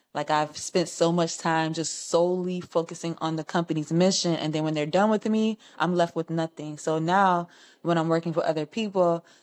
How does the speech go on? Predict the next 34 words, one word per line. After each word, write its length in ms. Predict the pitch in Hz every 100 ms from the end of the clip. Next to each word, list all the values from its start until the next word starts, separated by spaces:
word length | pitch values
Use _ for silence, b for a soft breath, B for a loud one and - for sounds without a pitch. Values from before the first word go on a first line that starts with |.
| b
you 100 | 160
know, 140 | 165 156
I 140 | 160 -
always 320 | 165 170 165
think, 280 | 165 165 -
like, 380 | 160 165 - _ _ _ _
"Yes, 240 | 190 247 -
how 120 | 233
can 140 | 233
I 60 | 196
best 240 | 180 190
apply 260 | 185 - 175
myself, 540 | 175 170 - 175 170 - _
you 120 | 185 160
know, 120 | 151
because 440 | - - 196 170
I 80 | 156
am 220 | 160 180
working 240 | 170 170 175
for 100 | 175
this 120 | 170
person, 340 | - 180 165
but 260 | 165 165 -
what 280 | 175 185 -
can 140 | 185
I 120 | 170 -
also, 460 | 170 170 170 160 - B B B B
you 100 | 170
know, 120 | 165
benefit 560 | 135 185 175 170 175 -
from 500 | - 165 160 160 165
or 180 | - 156
enrich 460 | - 156 170 170 -
myself, 640 | 160 151 - 170 175 170